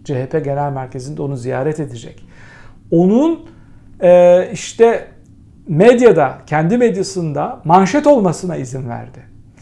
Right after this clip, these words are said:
Buradan yürümek istediği şey şu. "Benim karşıma gel,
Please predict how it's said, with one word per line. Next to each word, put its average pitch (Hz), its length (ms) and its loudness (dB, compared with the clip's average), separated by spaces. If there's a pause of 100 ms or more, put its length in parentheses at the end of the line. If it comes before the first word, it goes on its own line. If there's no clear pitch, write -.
(400)
Buradan 233 360 8
yürümek 226 460 -2
istediği 202 420 -6
şey 180 240 -4
şu. - 200 -14 (440)
"Benim 202 280 0
karşıma 156 500 -10
gel, 143 260 -6